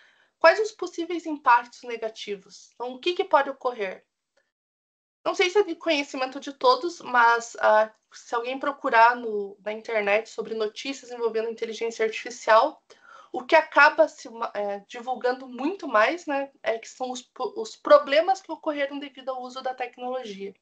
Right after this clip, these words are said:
Eu trouxe, ah, nesse slide aqui, eu só trouxe, ah,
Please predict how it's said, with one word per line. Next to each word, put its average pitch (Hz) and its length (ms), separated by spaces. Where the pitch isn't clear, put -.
Eu 247 120
trouxe, 285 280
ah, 233 500
nesse 247 300
slide 247 420
aqui, 247 140
eu 254 60
só 262 140
trouxe, 254 460
ah, 202 280